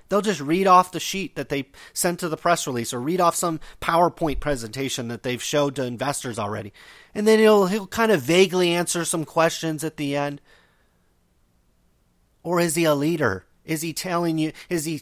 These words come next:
is he telling you about this company straight from his heart? And he knows it like the back of his hand. Tha-, that's the first step in identifying a great company and one you want to invest in. Is the C E O, is the guy at the top a guy you can believe in? Is he a leader?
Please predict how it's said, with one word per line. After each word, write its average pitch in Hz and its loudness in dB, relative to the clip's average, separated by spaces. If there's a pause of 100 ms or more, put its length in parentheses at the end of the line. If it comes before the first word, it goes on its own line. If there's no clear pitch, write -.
is 165 0
he 156 -4
telling 220 2
you 196 2
about 170 4
this 170 -4
company 165 -4
straight 170 -4
from 143 -4
his 120 -6
heart? 156 2 (400)
And 151 -8
he 151 -2
knows 180 4
it 170 -2
like 156 2
the 151 0
back 156 4
of 139 -8
his 123 -6
hand. 147 -2 (240)
Tha-, 160 -2
that's 185 8
the 175 -2
first 185 0
step 139 0
in 127 -6
identifying 123 -4
a 110 -10
great 131 -2
company 110 -8
and 110 -12
one 139 -2
you 131 -4
want 123 -4
to 117 -6
invest 110 -10
in. 98 -14 (800)
Is 127 -6
the 127 -6
C 196 -2
E 180 2
O, 160 6
is 131 -4
the 131 -4
guy 160 2
at 160 0
the 151 -4
top 139 0
a 123 -8
guy 147 2
you 139 0
can 127 -8
believe 127 -4
in? 110 -8
Is 107 -12
he 120 -6
a 113 -4
leader? 120 0